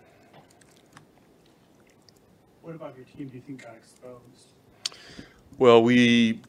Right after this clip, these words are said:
Speaker 2: became very undisciplined, so that, you know, we talked about, especially Indiana, their setter really makes blockers uncomfortable, and, uh, 'cause she f-, she's very unorthodox, and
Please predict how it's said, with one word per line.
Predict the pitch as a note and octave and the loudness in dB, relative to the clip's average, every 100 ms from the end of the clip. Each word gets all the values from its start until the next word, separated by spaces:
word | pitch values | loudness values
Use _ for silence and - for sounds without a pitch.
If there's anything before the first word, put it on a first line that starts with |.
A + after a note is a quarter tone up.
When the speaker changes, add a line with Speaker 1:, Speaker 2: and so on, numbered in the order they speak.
| _ | _
Speaker 2:
became | - - A2 | -12 -4 -4
very | G2+ A2 A2 | 0 -2 -2
undisciplined, | G#2 F#2 G2 - G#2 G#2+ G#2 G2+ - - - _ _ | -4 -6 -8 -8 -10 -8 -8 -10 -14 -20 -20 _ _
so | - - G2 F#2+ | -14 -10 -8 -8
that, | F#2 F#2+ F#2+ - | -4 -4 -6 -12
you | - G2 | -14 -10
know, | F#2+ F2+ F2+ | -8 -8 -10
we | G2+ G2+ | -10 -4
talked | A#2 G#2+ - | 2 2 2
about, | F#2+ G2+ G2+ G2 | -4 -2 0 -2
especially | - - G2+ - G#2+ | -8 -8 -8 -6 -8
Indiana, | G#2 F#2+ F#2+ G2+ G#2 | -6 -6 -6 -6 -6
their | F#2 | -8
setter | F#2 - G2 G2 F#2+ F#2 _ _ _ _ | -8 -6 -6 -4 -6 -8 _ _ _ _
really | F#2+ G2 G2 | -10 -6 -6
makes | G2 G2 - - - _ _ - | -6 -6 -8 -14 -16 _ _ -10
blockers | G2 G2 F#2+ F#2+ | -4 -4 -4 -10
uncomfortable, | F#2 E2+ G2+ F2+ G#2 G2+ G#2 G2+ | -10 -10 -12 -10 -8 -6 -6 -6
and, | F#2 F2+ - | -8 -12 -14
uh, | F2 E2+ | -16 -16
'cause | F#2+ | -14
she | F2+ - | -12 -12
f-, | E2+ - - _ _ | -16 -20 -20 _ _
she's | - - F2 | -18 -16 -12
very | F2 G2+ F#2+ | -4 -4 -2
unorthodox, | F#2 F#2 G2 F#2 F#2 F#2 - - | -4 -8 -8 -6 -4 -6 -10 -14
and | - F2 F2 E2+ | -14 -16 -14 -16